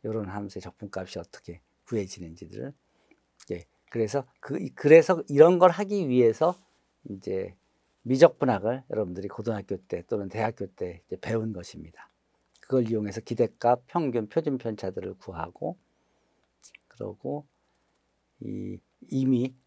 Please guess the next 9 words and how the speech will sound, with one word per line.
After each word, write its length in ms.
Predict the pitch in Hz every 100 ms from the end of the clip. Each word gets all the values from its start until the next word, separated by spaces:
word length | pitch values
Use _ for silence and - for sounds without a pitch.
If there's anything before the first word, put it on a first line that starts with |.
| -
정규 260 | - 120 120
분포에 340 | 117 - 117
대한 160 | 104 104
확률도 540 | 160 202 147 107 104
이렇게 220 | 98 95
쉽게 400 | 95 - - 120
구하는 360 | 104 - 98 101
방법들을 580 | 90 95 90 - 107 98
활용해서 580 | 139 135 101 85 135